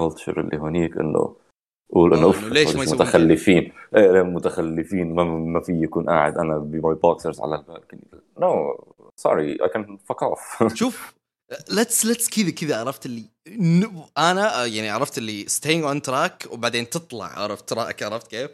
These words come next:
Speaker 2: أنا مو بس بطلع
Speaker 1: مم.
Speaker 2: من على track، أنا بطلع out of space right now، عرفت؟ <laughs> بشطح مرة. Bro, one thing، لأن لما قاعد نتكلم عن هالموضوع ذا، في شيء جا في
Speaker 1: مم.
Speaker 2: بالي. Like, I don't know if you read, uh, the news وقتها قبل لا يبدأ World Cup،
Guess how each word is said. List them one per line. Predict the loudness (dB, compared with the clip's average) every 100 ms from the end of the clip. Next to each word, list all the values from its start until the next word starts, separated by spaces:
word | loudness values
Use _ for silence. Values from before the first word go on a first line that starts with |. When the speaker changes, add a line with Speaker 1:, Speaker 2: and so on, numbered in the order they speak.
| _ _ _
Speaker 2:
أنا | -4
مو | -2
بس | 0 2
بطلع | 2 2 0
Speaker 1:
مم. |
Speaker 2:
من | 0
على | -2 -4
track، | -4 -4 -4
أنا | -4 -2
بطلع | -2 -2 -4
out | 0 0 2
of |
space | -2 -2 -4 -4 -8 -6
right | -8
now، | -8 -14 -14 -8
عرفت؟ | -2 2 2 2 -2 0
<laughs> |
بشطح | -2 -2 -6 -8
مرة. | -8 -6 -6 -10 -20 _ -20 -20 0
Bro, | 2 4 2
one | 0 -4
thing، | -4
لأن | -4 -2
لما | 0 0
قاعد | 0
نتكلم | -2 -4 -4 -2
عن | -2
هالموضوع | -2 -2 -2 -2 -2
ذا، | -2 -8 -10 _ _ _ _ _ _ _ _
في | -2 0
شيء | 4 4
جا | 4
في | 4 4
Speaker 1:
مم. |
Speaker 2:
بالي. | 2 2 0 -6 -16 _ _ -8
Like, | -8 -8 -20 _ _ -2
I |
don't | -2 0
know | 0 0
if | 0
you | 2
read, | 2 0 -2
uh, | -14 -8 -4 -4 -6 -4
the | -2
news | 2 2 2
وقتها | 0 0 -2 -8
قبل | -4 -4 -4 -4
لا | -2
يبدأ | -4 -4 -8
World | -6 -6 -6 -2
Cup، | -2